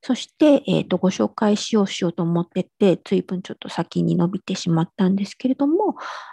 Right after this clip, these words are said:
あの、私のポジティブ心理学の学びを与えてくださっている、えー、松村ありさんの音声配信も、えー、四月から始まっ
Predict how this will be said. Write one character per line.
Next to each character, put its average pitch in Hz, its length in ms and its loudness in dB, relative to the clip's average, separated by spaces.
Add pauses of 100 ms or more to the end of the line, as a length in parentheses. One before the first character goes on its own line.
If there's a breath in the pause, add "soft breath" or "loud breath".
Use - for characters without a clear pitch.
あ 190 80 -4
の、 165 380 -2
私 240 600 -2
の 339 420 2
ポ 202 120 0
ジ 196 120 -2
テ 196 140 -4
ィ 185 40 0
ブ 190 80 0
心 185 240 0
理 190 120 2
学 - 540 -8 (340)
の 254 200 4
学 180 360 2
び 180 180 0
を 240 220 4
与 175 260 0
え 180 60 0
て - 100 -10
く 175 140 -4
だ 196 120 -2
さ 185 200 -4
っ - 80 -4 (100)
て - 80 -8
い 208 100 -2
る、 302 200 4 (400 loud breath)
え 190 140 4
ー、 - 20 0
松 196 300 2
村 208 340 2
あ 226 40 2
り 233 120 4
さ 180 180 -4
ん 185 160 -4
の 220 220 0
音 196 160 6
声 185 200 0
配 196 260 0
信 214 340 -6
も、 294 240 -4 (420 loud breath)
え 202 40 -2
ー、 - 260 -4
四 - 240 0
月 - 260 -4
か - 160 -10
ら - 220 -8 (100)
始 - 280 -2
ま 151 140 0
っ 143 60 -6